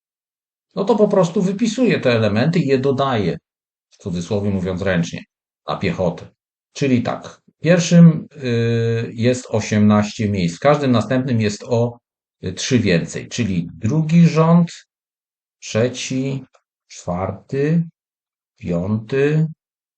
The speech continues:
szósty, siódmy, ósmy, dziewiąty, dziesiąty i jedenasty. To mam wpisane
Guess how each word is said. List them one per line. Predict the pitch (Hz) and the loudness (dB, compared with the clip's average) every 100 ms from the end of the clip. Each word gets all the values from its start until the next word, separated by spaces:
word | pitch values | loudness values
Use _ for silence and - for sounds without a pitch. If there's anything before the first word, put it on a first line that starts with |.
| _ | _
szósty, | - - 87 - - - 131 135 143 147 _ _ _ _ _ | -18 -8 -6 -6 -16 -10 -4 -2 -2 -6 _ _ _ _ _
siódmy, | - - 107 120 120 123 123 127 127 _ _ _ _ _ _ - | -16 -8 -6 -4 0 2 2 0 -6 _ _ _ _ _ _ -6
ósmy, | 104 110 - 117 113 117 113 117 - _ _ _ _ _ _ | -4 -4 -6 -2 0 2 0 -2 -8 _ _ _ _ _ _
dziewiąty, | - - 95 104 107 104 104 - 98 95 92 - _ _ | -20 -6 -4 0 0 0 -2 -4 -6 -6 -8 -16 _ _
dziesiąty | - 87 82 90 87 85 - 82 82 _ _ _ _ _ | -10 -6 -6 -4 -4 -6 -4 -6 -6 _ _ _ _ _
i | 98 92 | -8 -4
jedenasty. | 90 87 87 98 117 - 120 117 123 117 _ | -2 0 0 0 -2 -4 -2 0 -2 -6 _
To | 101 | -8
mam | 95 90 | -6 -6
wpisane | - - 107 104 98 | -8 -4 -2 0 -2